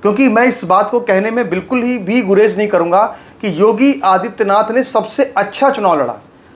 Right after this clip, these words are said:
मतलब योगी आदित्यनाथ ने उत्तर प्रदेश का विधानसभा चुनाव लोकसभा चुनाव से बहुत बेहतर लड़ा था। मित्रों, आप याद कीजिए, आप उस समय को याद कीजिए कि जब, अ, उत्तर प्रदेश का विधानसभा चुनाव हो रहा था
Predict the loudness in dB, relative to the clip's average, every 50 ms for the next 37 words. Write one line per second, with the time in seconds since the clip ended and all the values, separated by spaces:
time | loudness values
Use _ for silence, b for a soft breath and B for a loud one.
0 | B B -4 -2 0 0 -2 0 0 -2 0 0 0 0 2 0 0 0 0 0
1 | -2 -2 -4 -6 -2 0 0 0 0 -2 -4 -4 -4 -2 -2 -2 -2 -2 -2 -4
2 | -4 -4 -2 -2 -2 -2 0 0 -2 0 0 0 0 0 0 0 2 2 2 2
3 | 0 -2 B B B B B B 0 2 2 2 2 0 0 -2 -2 0 -2 -2
4 | -2 -2 -2 0 -2 -4 -6 -2 0 0 0 0 -2 -2 0 0 2 2 0 2
5 | 2 2 0 0 -2 -6 -12 -16 -18 B B B B B B B B -2 0 2
6 | 0 0 2 2 2 2 2 0 -2 -8 -14 -16 -14 -16 -16 -18 -20 -20 -20 -14
7 | -6 0 0 0 0 0 -4 -6 -4 -2 0 0 0 2 2 2 0 0 -4 -8
8 | -6 -4 -2 -2 -2 -4 -6 B B B B B B B B -8 -8 -6 -2 0
9 | 0 2 2 2 0 0 -2 -4 -14 -20 _ _ _ _ _ _ -20 -20 _ _
10 | _ _ _ _ _ -20 -20 -14 -6 -2 0 2 4 4 4 2 0 -4 -8 -6
11 | -6 -4 -2 -2 -2 0 0 0 0 0 0 0 2 2 2 0 0 0 0 0
12 | 0 0 0 0 2 2 2 2 2 2 2 2 0 0 -4 -10 -14